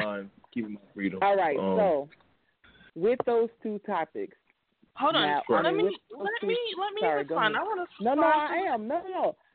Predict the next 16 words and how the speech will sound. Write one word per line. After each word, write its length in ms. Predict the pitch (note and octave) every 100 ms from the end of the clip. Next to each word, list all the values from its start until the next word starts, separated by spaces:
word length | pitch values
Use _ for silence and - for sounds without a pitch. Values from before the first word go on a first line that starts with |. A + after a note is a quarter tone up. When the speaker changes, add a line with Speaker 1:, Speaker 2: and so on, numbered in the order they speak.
| - - -
Speaker 2:
I 120 | E4+
was 120 | F#4+
just 160 | F#4+ E4+
gonna 160 | D#4 D4
make 220 | D4 C#4+
a 60 |
comment. 520 | A#3+ D4 D#4+ F4 A#3+ G#3+
I 80 |
wasn't 320 | B3 D4+ D4+ C4
gonna 160 | B3+ -
ask 160 | A#3+ - A#3
a 60 |
question. 600 | A3 B3+ C4+ - - G#3 B3 -
I 220 | - C4+
wasn't. 360 | D4+ G#4 C#4+ F#3+
I, 100 | G#3